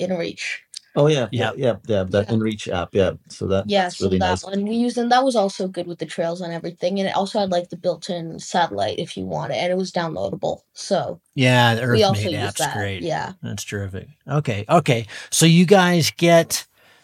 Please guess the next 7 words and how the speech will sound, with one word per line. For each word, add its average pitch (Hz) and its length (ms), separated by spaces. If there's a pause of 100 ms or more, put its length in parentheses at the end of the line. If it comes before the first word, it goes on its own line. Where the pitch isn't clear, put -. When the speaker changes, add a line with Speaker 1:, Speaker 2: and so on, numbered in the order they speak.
(120)
Speaker 3:
your, 147 380
uh, 131 340 (500)
I, 156 160 (300)
I 120 100
can't 151 240
remember 151 260
the, 120 240